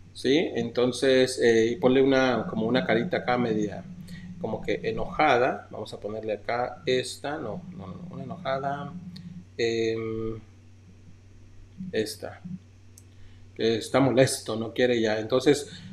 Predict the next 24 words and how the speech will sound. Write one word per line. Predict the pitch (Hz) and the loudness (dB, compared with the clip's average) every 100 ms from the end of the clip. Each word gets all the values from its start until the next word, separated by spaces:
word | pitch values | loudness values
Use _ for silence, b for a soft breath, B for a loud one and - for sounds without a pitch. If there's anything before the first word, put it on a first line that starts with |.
| B | B
pues | 202 185 | 6 10
le | 196 | 10
mandamos, | 185 170 180 180 175 - | 10 8 8 6 6 6
le | 147 | 10
mandamos | 147 147 151 151 143 | 10 8 6 6 4
el | 135 | 4
mensaje | 127 123 127 143 131 | 4 4 2 2 4
de, | 123 113 107 | 6 6 4
de | 113 | 2
suscripción, | 113 117 - 117 - 226 - | -4 -6 -8 -2 4 4 2
¿qué | - | -4
te | 120 | 0
parece? | 131 180 160 | 4 4 2
Entonces, | 120 127 127 131 - b b - | -6 -6 -2 -4 -6 b b -6
comenzamos | 117 117 117 135 139 - | -2 0 2 4 4 2
un | 127 120 | -2 6
flow, | 156 196 233 - - | 10 12 10 2 -2
¿te | 113 | -2
recuerdas? | 101 131 135 170 143 | 4 6 8 6 4
Este | 127 - 151 | 0 0 2
flow | 135 135 | 4 4
conecta | 123 117 127 - 165 | 2 2 2 2 2
con | 113 120 | 2 2
otra. | 131 180 190 | 2 2 -2